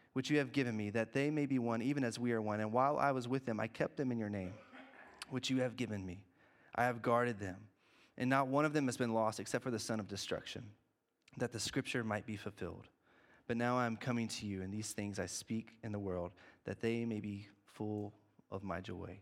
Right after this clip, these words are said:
that my joy may be fulfilled in themselves." So Christ is about to go away. He's guarded us. He's guarded the disciples.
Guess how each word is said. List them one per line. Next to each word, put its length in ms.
that 140
my 220
joy 300
may 100
be 60
fulfilled 600
in 180
themselves." 680
So 160
Christ 360
is 120
about 220
to 80
go 140
away. 340
He's 180
guarded 460
us. 460
He's 180
guarded 320
the 80
disciples. 760